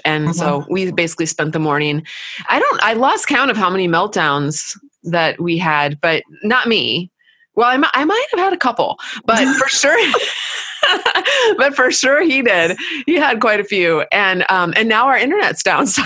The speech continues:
Speaker 1: So
Speaker 2: Oh my God.
Speaker 1: I know. I'm pl-, I'm plugged in to, you know, the, how you can plug in to your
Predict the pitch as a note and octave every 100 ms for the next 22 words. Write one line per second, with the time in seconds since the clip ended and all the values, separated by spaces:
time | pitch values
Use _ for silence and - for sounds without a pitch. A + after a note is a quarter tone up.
0 | - - - - D4+ C#4 - C4 A#3+ C#4
1 | F#3+ F#3+ F3+ G3 F#3+ F#3+ E3 A3 C4 C#4+
2 | D#4 C4+ G#3+ C4+ D#4 D4+ C4 C4 A#3 C4+
3 | D#4 C#4 A3+ A3+ B3+ G#3+ F3+ F3 - G3+
4 | G3 F#3+ G3 G3+ G#3+ G3 F3+ G3 F3 F#3+
5 | F#3 F3 E3+ F#3+ G#3 G3+ F#3+ F3+ E3 D#3